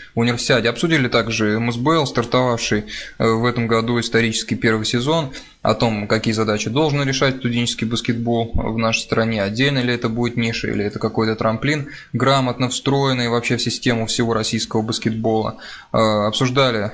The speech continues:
э, праздник на Красной площади, ну, здесь, э, опять мнение, э, всех, наверное, монолитно. Действительно, это был организационный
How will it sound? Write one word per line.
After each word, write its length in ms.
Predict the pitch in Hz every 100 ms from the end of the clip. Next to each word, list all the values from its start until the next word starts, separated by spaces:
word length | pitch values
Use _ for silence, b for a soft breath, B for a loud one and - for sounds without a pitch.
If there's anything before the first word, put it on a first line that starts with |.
| -
э, 260 | 107 101 107
праздник 380 | 135 156 131 123
на 140 | 127
Красной 340 | 123 127 120 113
площади, 460 | - 131 123 107
ну, 220 | 110 123 113
здесь, 420 | 110 113 110 -
э, 80 | - 110 107 50 -
опять 420 | 120 135 113 -
мнение, 460 | 123 123 110 104 B B B -
э, 1120 | 104 104 104 104 104 101 101 98 98 107 90
всех, 280 | - 135 127
наверное, 360 | 113 113 110
монолитно. 640 | 107 117 127 147 160 120 110
Действительно, 800 | 107 - 131 131 113 107 110 117
это 220 | 117 117 110
был 340 | 113 110 - B B B _ - 104
организационный 1040 | 107 117 117 113 113 - 143 131 120 -